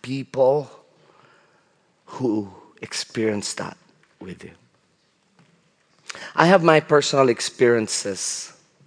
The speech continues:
in the Lord, my secret place with God. But I also love just sitting down and listening to Bill Johnson and Randy Clark, Heidi Baker, Leif Hetland,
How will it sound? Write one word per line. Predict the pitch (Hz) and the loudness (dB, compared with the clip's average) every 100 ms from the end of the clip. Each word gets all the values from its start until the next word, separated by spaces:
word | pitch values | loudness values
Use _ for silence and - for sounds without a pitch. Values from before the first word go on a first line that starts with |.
| _ - | _ -14
in | 110 | -8
the | 104 | -4
Lord, | 92 90 87 90 _ | 0 0 -2 -8 _
my | 110 | -14
secret | - - 104 101 - | -8 -8 -6 -8 -8
place | 98 95 95 87 - - - _ _ - | -4 -4 -4 -8 -12 -16 -20 _ _ -20
with | 110 | -20
God. | - 98 - _ _ _ _ _ _ _ _ _ _ _ _ _ - - - - | -18 -20 -20 _ _ _ _ _ _ _ _ _ _ _ _ _ -20 -20 -20 -8
But | 135 | 0
I | |
also | 160 160 - 131 | 2 2 2 2
love | 120 120 117 - - - _ _ _ _ _ _ _ | 2 2 0 -10 -18 -20 _ _ _ _ _ _ _
just | - - - - _ _ - | -16 -12 -12 -16 _ _ -14
sitting | - 123 117 113 | -8 -4 -2 -2
down | 104 104 110 110 | -2 0 0 -2
and | 98 98 92 98 - | -4 -6 -12 -16 -10
listening | 107 - 107 104 | -8 -6 -4 -6
to | - 98 87 - - - _ _ _ 90 | -6 -8 -8 -20 -20 -20 _ _ _ -4
Bill | 107 107 107 104 | 2 6 6 4
Johnson | 92 104 101 98 - 98 92 | -2 -4 -2 -4 -6 -8 -6
and | 87 85 82 - _ _ _ | -8 -12 -16 -20 _ _ _
Randy | 107 98 95 | -12 -10 -8
Clark, | 101 98 98 - | -6 -4 -6 -6
Heidi | 107 104 98 | -10 -10 -10
Baker, | 98 98 - 101 98 101 - | -8 -10 -10 -16 -16 -16 -18
Leif | 107 98 | -16 -16
Hetland, | - - - 110 98 | -18 -20 -20 -20 -20